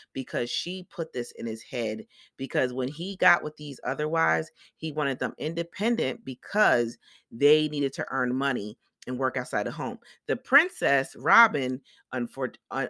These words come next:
on, um, <clears throat> fortunately for her, did not have to, has not have to work this whole marriage. And the other wives brought in the income. And it was him that wanted her to be a stay-at-home wife. And Janelle was not in agreement with that.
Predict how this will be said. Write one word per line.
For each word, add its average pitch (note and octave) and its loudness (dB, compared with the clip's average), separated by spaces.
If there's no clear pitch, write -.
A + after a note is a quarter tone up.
on, C3 -2
um, A2 -6
<clears throat> G#2 -8
fortunately D3+ 0
for A#2+ -4
her, D#3+ 6
did D3+ -2
not D3+ 6
have D3+ 0
to, A#2 -6
has C#3+ -6
not C#3 2
have - -4
to A#2 -4
work C3 -2
this C3 -4
whole C3 -4
marriage. A#2 -2
And C3+ -4
the C3 -2
other G3 4
wives B2 0
brought B2 -2
in A#2+ -2
the A#2 -4
income. D3+ -6
And C3 -2
it C3+ -2
was A#2 -2
him G3+ -2
that B2 0
wanted C3 -2
her C3+ -4
to B2 -6
be A2+ -6
a - -8
stay-at-home E3+ -2
wife. A#2 0
And C3 0
Janelle C#3 -2
was C3+ -8
not C3 2
in C3+ -8
agreement C3+ -8
with A2+ -12
that. - -10